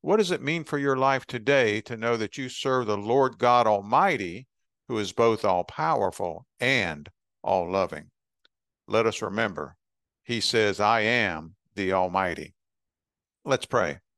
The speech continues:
We praise and worship you, El Shaddai, Lord God Almighty, all-powerful and all-loving Creator,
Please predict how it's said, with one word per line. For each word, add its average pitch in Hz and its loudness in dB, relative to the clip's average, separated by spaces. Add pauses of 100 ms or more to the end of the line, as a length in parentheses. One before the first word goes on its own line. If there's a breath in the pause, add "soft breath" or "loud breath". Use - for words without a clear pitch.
(460)
We 110 -8
praise 131 2
and 131 -2
worship 143 2
you, 113 -4
El 117 2
Shaddai, 113 2
Lord 104 -8
God 117 4
Almighty, 104 0
all-powerful 123 0
and 107 -6
all-loving 110 0
Creator, 104 -2